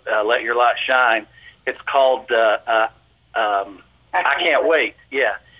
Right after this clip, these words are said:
And we originally cut that song, uh, several years ago when David was, was in the group. And, um,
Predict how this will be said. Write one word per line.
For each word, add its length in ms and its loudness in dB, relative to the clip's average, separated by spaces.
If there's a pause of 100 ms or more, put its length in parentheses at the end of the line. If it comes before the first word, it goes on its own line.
(200)
And 220 -2
we 200 -2
originally 420 -2
cut 300 -4
that 240 0 (120)
song, 500 0 (280)
uh, 260 0 (540)
several 420 -2
years 360 -4
ago 400 -8 (140)
when 160 -8
David 320 -2
was, 160 -8 (220)
was 200 -4
in 140 -2
the 80 -4
group. 360 -4 (560)
And, 420 0
um, 420 2